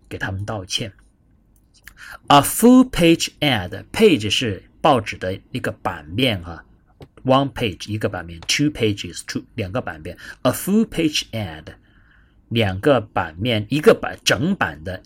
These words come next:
ad，advertisement，广告。Circulation是发行量哈。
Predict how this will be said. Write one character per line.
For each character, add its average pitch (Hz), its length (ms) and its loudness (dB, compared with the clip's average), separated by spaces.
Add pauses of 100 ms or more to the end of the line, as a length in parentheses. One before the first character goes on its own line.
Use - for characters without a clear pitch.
ad，advertisement， 104 1200 -2 (220)
广 80 220 -12
告。 95 320 -6 (3000)
Circulation 185 880 6
是 - 140 2
发 151 220 2
行 120 240 -2
量 131 260 4
哈。 80 280 -12